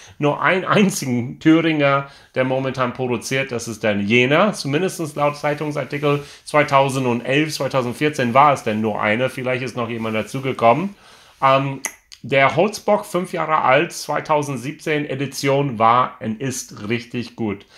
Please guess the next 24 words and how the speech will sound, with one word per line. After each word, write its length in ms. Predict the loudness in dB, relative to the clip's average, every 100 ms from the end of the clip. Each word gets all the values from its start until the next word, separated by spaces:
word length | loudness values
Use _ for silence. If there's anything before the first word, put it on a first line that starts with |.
| -20 -6
Limousinen, 640 | -2 0 0 0 0 0
Holzfässern, 800 | 0 0 0 -2 0 2 0 0
fünfzig 440 | -6 -6 -4 -6 -6
Liter 320 | -6 -2 -2
Fässern, 380 | 0 -2 -2 -4
genau 360 | -4 -2 -4
richtig. 560 | -4 -6 -4 -4 -4 -10 -20 -20 -2
Alles 480 | 4 4 2 -6 -6
sehr 260 | 0 0
schön. 560 | 0 -4 -4 -4 -6 -14 -18
Danke, 600 | -8 0 0 0 -4 -4
danke, 380 | -4 -4 -6
danke. 520 | -4 -4 0 0 0 -4 -20 -12
Auch 200 | -2 0
an 120 | 0 2
Holger 300 | 4 4 2
nochmal 500 | 0 2 4 4 2
für 220 | -2 -4
diese 280 | -2 -4 -4
Samples, 580 | 0 0 0 -2 -4
die 80 | -8
ich 200 | -10 -2
haben 300 | 2 2 0
durfte. 440 | -2 -2 -2 -2